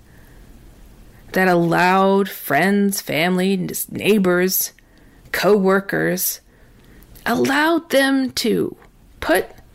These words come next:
people like me in a category of not being fully tolerable, not realistic. In fact, I've heard that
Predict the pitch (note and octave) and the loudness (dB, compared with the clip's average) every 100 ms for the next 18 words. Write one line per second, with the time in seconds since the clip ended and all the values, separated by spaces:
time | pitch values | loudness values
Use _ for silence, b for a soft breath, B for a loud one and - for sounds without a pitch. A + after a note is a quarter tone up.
0 | - - - C4 A#3+ G#3 - F3 G#3 G3+ | -4 -4 0 0 0 -2 -2 0 2 2
1 | D3 D3 - - A3 A#3 F3+ D3+ C#3 C#3+ | 0 -6 -10 -6 -4 -2 -4 -4 -4 -6
2 | - D#3+ F3 E3 F#3 B3 - - B3 C#4 | -8 -8 -4 -2 -2 -4 -10 -2 0 2
3 | B3+ F3+ E3+ B B B B - - - | 0 0 -2 B B B B -16 -12 -8
4 | - E3+ A3 A#3 F3+ B2+ - - F3 D#4+ | -2 0 2 2 -2 -4 -8 -2 0 2
5 | E4+ D3 - - - _ b b b b | 0 -2 -8 -10 -16 _ b b b b
6 | b b b - - G#4+ - A#3 G#3 D3 | b b b -8 -2 0 2 2 2 2
7 | D3+ - D3+ - - - _ _ B B | -2 -4 -6 -6 -12 -16 _ _ B B
8 | B3+ B3+ D4+ D4 - C4 B3 - D#4 D4 | 0 2 0 0 -4 -2 -2 0 2 4
9 | A#3+ - _ - A3+ G#3+ - - | 0 -4 _ -2 0 0 -2 -6